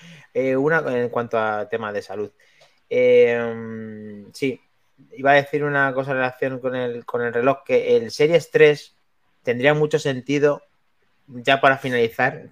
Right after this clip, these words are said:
si hicieran una cosa que no hicieron. Y es que hubieran vendido celular e incluirlo dentro de que pudiéramos controlar a nuestros hijos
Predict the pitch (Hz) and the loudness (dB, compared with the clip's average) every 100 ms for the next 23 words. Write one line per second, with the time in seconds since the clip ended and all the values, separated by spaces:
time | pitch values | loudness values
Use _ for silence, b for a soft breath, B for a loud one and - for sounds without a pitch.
0 | _ 117 120 117 139 135 135 120 127 123 | _ -16 -12 -6 -4 -2 -2 -2 -2 -6
1 | - 107 113 - 101 90 _ _ _ _ | -6 -6 -6 -8 -10 -12 _ _ _ _
2 | B B B - 143 151 - 120 139 156 | B B B 4 6 6 2 4 4 4
3 | 151 147 151 147 151 139 139 139 135 _ | 2 2 0 0 0 2 4 4 0 _
4 | _ _ - 123 120 120 120 131 127 123 | _ _ -8 -6 -6 -6 -4 2 4 2
5 | 120 123 123 120 113 104 110 120 117 120 | 2 0 2 2 0 -2 -4 -4 -6 -8
6 | 113 110 110 113 110 110 - 113 113 113 | -6 -4 -2 -4 -8 -10 -8 -12 -6 -8
7 | - | -8